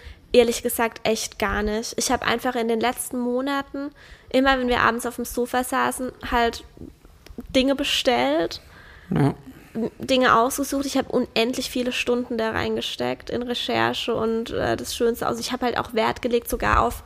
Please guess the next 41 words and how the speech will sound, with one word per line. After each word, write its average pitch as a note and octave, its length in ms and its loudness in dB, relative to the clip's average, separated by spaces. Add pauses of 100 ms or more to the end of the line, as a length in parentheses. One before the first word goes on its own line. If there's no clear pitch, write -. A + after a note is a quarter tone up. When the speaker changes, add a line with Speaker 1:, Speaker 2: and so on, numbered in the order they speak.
(500)
Speaker 1:
also B3 200 4
halt B3+ 100 6
auf B3 120 2
Kleinigkeiten, B3 460 2
auf A#3+ 100 -4
die A#3+ 80 -4
ich - 100 -10
früher A#3 180 2
keinen A#3 300 -2
Wert A3 160 -2
gelegt A#3 240 -2
hab, B3 80 -2
zum A#3 100 0
Beispiel - 160 -2
unser A#3 200 0
Brotkasten A#3 680 -2
oder A3 180 0
unsere A#3 220 -4
Badmülleimer A3+ 800 0
oder A#3 140 4
die A#3 80 -2
Klobürsten A#3 680 -2
und A3+ 140 -4
so. A3+ 240 0 (760)
Ja, G#3 200 -2
musste A#3+ 320 2
eh C4 160 6
alles C4 240 2
besorgt B3 480 -2
werden A#3+ 300 0
und A3+ 200 -4
ich - 140 -8
hatte A3+ 160 0
irgendwie A3 180 0
Spaß - 380 -2
daran, A3 500 -2
dann A3 160 2
wirklich G#3+ 260 -2
bis A3 140 -6
ins A3 160 -4
Detail A3 520 -4